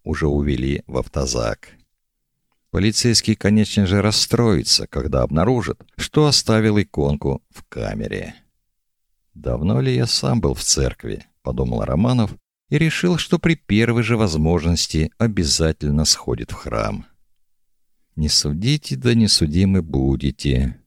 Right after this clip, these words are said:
тихо пробормотал он и вздрогнул,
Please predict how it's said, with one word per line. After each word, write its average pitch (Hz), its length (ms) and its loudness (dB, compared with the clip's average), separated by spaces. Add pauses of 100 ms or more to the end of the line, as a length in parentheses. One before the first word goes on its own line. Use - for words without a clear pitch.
(120)
тихо 62 540 -6
пробормотал 62 680 -2
он 123 300 0
и - 100 -6
вздрогнул, 110 640 0